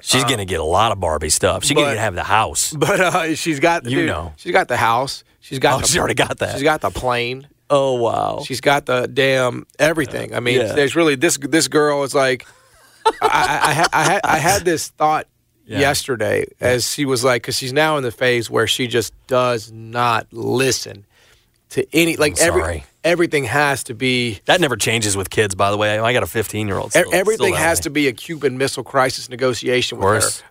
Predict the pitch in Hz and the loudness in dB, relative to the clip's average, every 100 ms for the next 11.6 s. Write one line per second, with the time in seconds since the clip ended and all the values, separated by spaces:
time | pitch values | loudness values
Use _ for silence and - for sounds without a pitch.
0 | - - 123 120 110 127 113 131 123 139 | -10 0 2 2 2 0 2 0 0 -2
1 | 190 214 262 202 110 - - - - - | 0 2 2 2 -2 -2 -6 -8 -18 -2
2 | 147 190 175 156 160 156 156 139 151 113 | 0 2 2 2 2 2 0 2 2 0
3 | - - 135 107 - _ - 135 147 - | -6 0 2 2 -2 _ 0 2 2 0
4 | 160 165 170 160 147 196 233 277 208 170 | 2 4 4 2 2 2 2 2 2 2
5 | 151 147 165 156 160 196 - 190 151 127 | 2 0 0 0 2 2 2 0 0 0
6 | 123 220 214 - 214 - 147 170 151 151 | 0 2 0 0 -2 -2 0 2 2 0
7 | 156 180 147 151 160 156 147 165 160 139 | 0 0 2 2 2 2 2 0 0 -2
8 | 120 156 143 135 135 131 127 143 131 127 | 0 2 2 0 2 2 0 0 2 2
9 | 127 123 117 131 139 170 208 214 - 165 | 0 -2 0 -2 0 0 0 0 0 0
10 | 143 190 156 - - 156 135 127 117 _ | 0 -6 -6 -12 -2 2 2 0 -4 _
11 | _ - 127 123 113 110 | _ -4 0 2 2 0